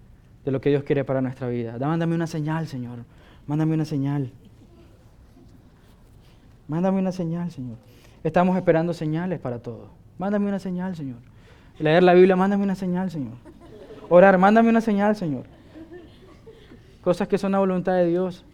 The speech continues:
Orar por alguien, mándame una señal, Señor. Las excusas de Moisés no reflejan humildad, porque él dice, ok, vamos al, al texto.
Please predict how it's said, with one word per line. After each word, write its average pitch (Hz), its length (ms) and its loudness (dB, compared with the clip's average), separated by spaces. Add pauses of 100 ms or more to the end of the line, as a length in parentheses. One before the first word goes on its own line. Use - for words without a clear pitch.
Orar 180 240 4
por 196 100 0
alguien, 196 240 4
mándame 233 300 4
una 233 100 2
señal, 202 360 -4
Señor. 156 180 -8 (1700)
Las 185 180 4
excusas 220 380 2
de 202 80 0
Moisés 196 400 2
no 196 100 2
reflejan 190 480 0
humildad, 165 460 2
porque 185 220 2
él 185 80 6
dice, 208 220 2
ok, 135 200 0
vamos 226 240 4
al, 220 160 4
al 190 140 0
texto. 160 340 0